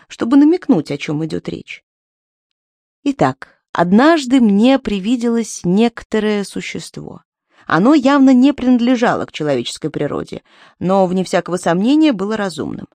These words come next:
Более того, у меня даже возникло ощущение, что по своей природе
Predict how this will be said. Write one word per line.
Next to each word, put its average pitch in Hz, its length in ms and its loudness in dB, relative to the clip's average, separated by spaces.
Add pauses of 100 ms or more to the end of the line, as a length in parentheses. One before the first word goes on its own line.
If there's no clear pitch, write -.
(540)
Более 175 340 4
того, 135 320 -6 (220)
у 151 80 -2
меня 185 260 4
даже 208 240 0
возникло 208 400 0
ощущение, 196 800 -2 (400)
что - 160 -2
по 220 60 -2
своей 214 320 4 (240)
природе 208 640 2